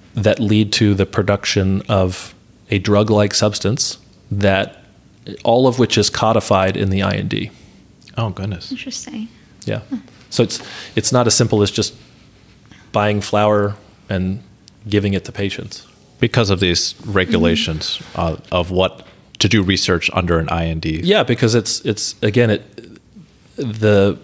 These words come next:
Speaker 1: the F D A says, "Look, this, this, you know, it may be derived from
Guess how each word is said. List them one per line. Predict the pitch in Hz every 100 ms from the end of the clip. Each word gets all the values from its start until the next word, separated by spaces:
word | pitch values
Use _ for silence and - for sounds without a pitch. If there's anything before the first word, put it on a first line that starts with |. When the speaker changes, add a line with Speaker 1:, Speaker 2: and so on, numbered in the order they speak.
| -
Speaker 1:
the | 123 104
F | 101 -
D | 107
A | 104 104
says, | - 104 98 -
"Look, | 110 -
this, | 104 - -
this, | - 104 - - - - - _ _
you | - - 110
know, | 101 95 - - _ _ _
it | - 143
may | 123 135
be | 123
derived | 110 107 107 107 104
from | - - 113 95 92